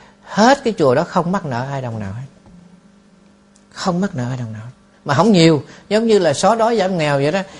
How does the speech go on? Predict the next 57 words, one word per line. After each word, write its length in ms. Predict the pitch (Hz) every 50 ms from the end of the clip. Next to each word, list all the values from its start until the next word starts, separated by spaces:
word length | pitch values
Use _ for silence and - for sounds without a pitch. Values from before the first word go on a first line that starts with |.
| - - _ _ -
Hai 180 | 139 151 160 170
ba 160 | 170 170 165
bữa 280 | 156 143 139 147 185 208
thì 100 | 190 160
có 200 | - 185 196 185
người 260 | 170 151 143 139 131 123
về, 180 | 135 131 127
nó 100 | 123 151
mang 280 | 170 175 170 160 165 170
cái 140 | 180 180 175
giấy 240 | 175 185 214 220 202
về, 140 | 156 135 135
người 200 | 135 135 131 127
hai 260 | 131 160 156 156 160
chục, 320 | 156 - 143 127 131 - -
người 160 | 139 131 131
ba 240 | 160 170 170 160 160
chục, 320 | 160 - 143 139 139 -
người 120 | 147 143 139
mười 240 | 139 139 135 139
đồng. 220 | 139 135 135 135 127 - - - - - - _ -
Rồi 260 | 127 131 135 139 131
hết 260 | 135 180 202 247 247
cái 100 | 233 180
này, 180 | 160 151 131 131
có 180 | - 185 214
người 200 | 202 165 147 143
khác 240 | 135 190 208 233 247 -
cũng 160 | 170 180 175
gửi 240 | 143 135 151 208 196
về 140 | 160 143 135
kiểu 240 | 139 147 160 202 196
vậy 200 | 147 123 131 147
đó. 100 | 170 190 - - - - - _ -
Mà 140 | 135 135 135
thầy 180 | 135 151 139 135
làm 220 | 135 123 123 143
cái 100 | 175 175 175
chùa 180 | 160 143 135 131
cho 160 | 131 160 165
tới 420 | 165 - 185 190 214 247 285 294 285 - - - - -
ngày 260 | - 143 143 139 139 139
mà 160 | 135 131 127
thầy 200 | - 135 123 123
xong 280 | - - 196 196 196
hết 240 | 180 202 220 254 233
rồi, 100 | 185 147
ba 240 | 135 165 170 180 175
năm 260 | 180 175 170 170 170
thầy 140 | 156 143 127 123 - -
không 180 | 156 156 180 220
mắc 140 | 240 233 175
nợ 160 | 143 127 135
ai 180 | 135 147 151
đồng 220 | 143 143 123 123 127
nào 160 | 123 117 113
hết. 140 | 131 170